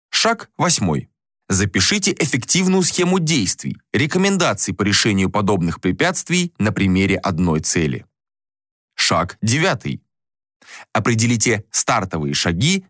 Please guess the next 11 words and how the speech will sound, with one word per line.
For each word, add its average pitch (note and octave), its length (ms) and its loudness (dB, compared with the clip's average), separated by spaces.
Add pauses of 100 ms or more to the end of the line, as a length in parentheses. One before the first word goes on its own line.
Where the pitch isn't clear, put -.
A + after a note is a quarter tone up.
в F#2+ 60 -2
реализации G2+ 640 0
цели. D#2+ 400 -2 (800)
Определите F#3+ 600 0
первые F#3+ 420 0
простые F3+ 440 0
действия, D#3 720 -2
которые G2+ 340 0
можно G2+ 320 0
реализовать F#2 680 0 (100)
легко. G#2+ 520 -2